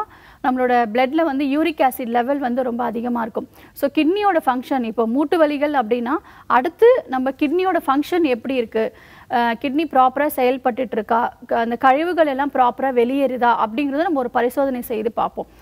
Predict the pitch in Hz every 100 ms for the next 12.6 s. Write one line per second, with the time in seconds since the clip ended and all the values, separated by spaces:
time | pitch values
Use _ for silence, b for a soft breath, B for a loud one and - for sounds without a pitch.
0 | B B - 285 254 302 330 311 277 269
1 | 262 247 240 233 240 240 277 320 359 349
2 | 285 311 269 269 254 269 247 240 254 285
3 | 277 240 262 - 247 247 254 240 277 294
4 | 320 285 - 247 233 262 226 240 240 214
5 | 220 220 214 214 226 233 214 - B B
6 | - 302 269 254 370 440 427 285 254 302
7 | 311 240 226 330 381 285 254 311 294 269
8 | 302 269 220 202 240 214 - B B B
9 | - 277 254 277 370 349 254 294 - 285
10 | 254 254 240 233 226 254 - B B -
11 | 254 262 392 370 370 349 269 302 311 302
12 | 247 247 269 262 233